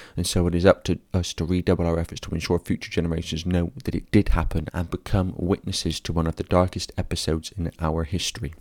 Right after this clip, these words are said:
The Trust's poll also found that eighty-three percent of those questioned said it was important to know about the Holocaust, and seventy-six percent believe more needs to be done to educate people.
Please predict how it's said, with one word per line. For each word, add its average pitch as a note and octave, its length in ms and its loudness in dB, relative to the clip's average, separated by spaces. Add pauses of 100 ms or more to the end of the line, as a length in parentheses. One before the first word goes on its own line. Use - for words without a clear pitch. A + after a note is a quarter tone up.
(200)
The - 60 0
Trust's - 540 0
poll E2 400 4
also F#2 260 0
found E2 300 0
that - 160 -6
eighty-three A2 420 -2
percent - 340 -2
of F2 80 0
those F2+ 220 0
questioned E2 480 -4
said - 160 -4
it - 80 -4
was F2 120 -4
important F2+ 460 -2
to G2 120 -4
know F2 100 2
about - 260 -2
the - 60 -20
Holocaust, E2+ 500 -2
and F2 120 -8
seventy-six E2+ 500 -2
percent - 340 -6
believe F2 240 -6
more E2 220 -2
needs E2+ 220 -4
to - 80 -14
be - 80 -8
done D#2 220 -4
to F2 140 -6
educate - 380 -6
people. - 320 -10